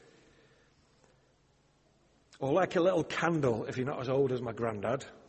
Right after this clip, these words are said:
And the, the flame is almost on the cusp of going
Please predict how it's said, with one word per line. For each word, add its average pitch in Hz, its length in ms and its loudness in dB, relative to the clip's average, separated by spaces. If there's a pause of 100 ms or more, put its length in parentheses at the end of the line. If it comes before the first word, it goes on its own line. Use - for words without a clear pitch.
(1300)
And 143 200 -2
the, 131 100 2
the - 240 -2
flame 170 640 4
is 156 320 -4
almost 185 760 2
on 175 280 -2
the 170 100 0
cusp - 520 -6
of 131 220 -8
going 143 320 0